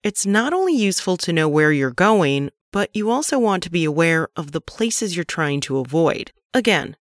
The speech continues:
if the big goals are the peak of your mountain, your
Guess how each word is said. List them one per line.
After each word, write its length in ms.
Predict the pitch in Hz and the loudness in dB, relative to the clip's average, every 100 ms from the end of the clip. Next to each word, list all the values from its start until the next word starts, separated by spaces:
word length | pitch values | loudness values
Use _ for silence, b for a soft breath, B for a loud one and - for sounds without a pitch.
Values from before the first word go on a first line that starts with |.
| _ - | _ -10
if 100 | 151 | -6
the 120 | 151 | 0
big 200 | 170 151 | 2 2
goals 400 | 156 135 160 175 | 2 4 2 2
are 120 | 147 | 0
the 100 | 143 | -2
peak 260 | - 170 160 | -2 -2 0
of 120 | 135 | 0
your 100 | 139 | 2
mountain, 640 | 143 190 214 160 147 147 - | 2 2 2 -2 -4 -4 -6
your 300 | 165 170 | -2 -2